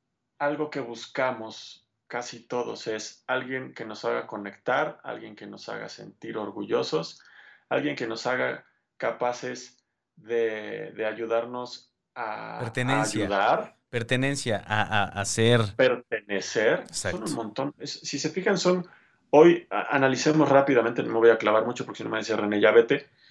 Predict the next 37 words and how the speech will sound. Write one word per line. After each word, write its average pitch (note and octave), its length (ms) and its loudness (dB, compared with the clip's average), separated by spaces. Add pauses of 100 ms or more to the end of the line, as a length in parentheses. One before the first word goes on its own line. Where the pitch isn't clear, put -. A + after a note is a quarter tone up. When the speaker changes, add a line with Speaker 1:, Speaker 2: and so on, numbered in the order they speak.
(120)
Speaker 2:
No, G2 180 2
no, A2+ 140 4
no, G2+ 160 4
Speaker 1:
Pero, C3 160 10
Speaker 2:
amigo. A2+ 140 6
Speaker 1:
¿qué E3 80 4
es E3 100 4
lo F#3 100 8
que E3 100 6
buscamos D#3 460 6
todos E3+ 220 6
los C3+ 100 4
días B2 220 2
hoy? A2 160 0
Intentar B2+ 320 0
Speaker 2:
Así C3 40 0
es. - 40 -2
Speaker 1:
conectar, A#2+ 580 4 (220)
porque - 200 -10
estamos A#2+ 320 -6
desconectados G#2+ 600 2
y A#2 60 2
es A#2 60 2
lo A#2 100 2
que A2 80 2
hacemos A2 260 -2
todos A#2 160 8
los A2 100 4
días A2 180 4
en G#2+ 100 0
redes A2 240 4
sociales, A2 480 2
aunque G2+ 300 0
pudiéramos A2 460 2
hacerlo G2+ 340 0
en G2 80 -6
físico. - 400 -8